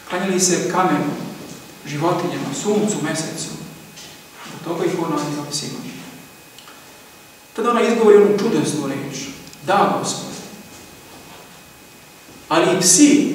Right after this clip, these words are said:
jedu od mrva koje padaju sa trpeze njihovih gospodara." Evo, tu je i njeno smirenje. Ne libi se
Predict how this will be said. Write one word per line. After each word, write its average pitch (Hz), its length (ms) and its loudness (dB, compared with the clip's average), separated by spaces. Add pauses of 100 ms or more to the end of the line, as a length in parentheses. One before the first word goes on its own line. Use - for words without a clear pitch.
jedu 196 320 4 (160)
od 156 180 0
mrva 156 360 0 (640)
koje 160 220 -6
padaju 170 360 4
sa 160 120 -2 (120)
trpeze 185 420 -4
njihovih 165 400 -4
gospodara." - 640 -8 (1400)
Evo, 156 300 -2 (220)
tu 151 60 -2
je 139 100 0
i 131 120 -2
njeno 131 240 -4
smirenje. 143 540 -2 (680)
Ne 208 100 2
libi 233 300 4
se 208 420 2